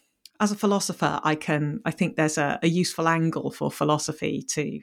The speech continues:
apply here." So I think, you know, there's this sort of what coaching is, which can be sort of a lot of different things depending on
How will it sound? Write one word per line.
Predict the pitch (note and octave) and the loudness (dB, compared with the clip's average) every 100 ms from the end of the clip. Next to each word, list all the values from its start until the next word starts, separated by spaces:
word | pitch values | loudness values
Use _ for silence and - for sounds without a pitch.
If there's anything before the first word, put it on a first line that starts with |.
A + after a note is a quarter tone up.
| - - | -14 -16
apply | - D3+ D3 C#3 | -8 -6 -4 -4
here." | D#3 D#3 B2 - - - - | -4 -4 -6 -10 -12 -12 -12
So | - A#3+ | -4 0
I | - | 0
think, | A#3+ C#4 | -2 -2
you | B3 | 2
know, | A3 | 2
there's | A3+ A3+ | 2 2
this | A#3 A3+ | 2 2
sort | C4 A3 | 0 2
of | |
what | C#4 C#4 | 2 2
coaching | - A#3+ G#3+ - E3 | 2 2 2 -2 0
is, | D3+ D#3+ E3+ | 2 2 0
which | F#3+ - | -2 -2
can | - E3 | -4 0
be | E3 D#3 | 2 2
sort | D#3 D#3+ | 0 -6
of | D#3 | -2
a | D3+ | 0
lot | D#3+ | 2
of | D#3 - | 0 0
different | F3+ F3 E3+ D#3 | 0 0 -4 -6
things | - E3 E3 E3 - | -2 0 2 0 -4
depending | - D#3+ D#3 D#3 | -6 -4 -2 -2
on | E3+ D#3 | -4 -6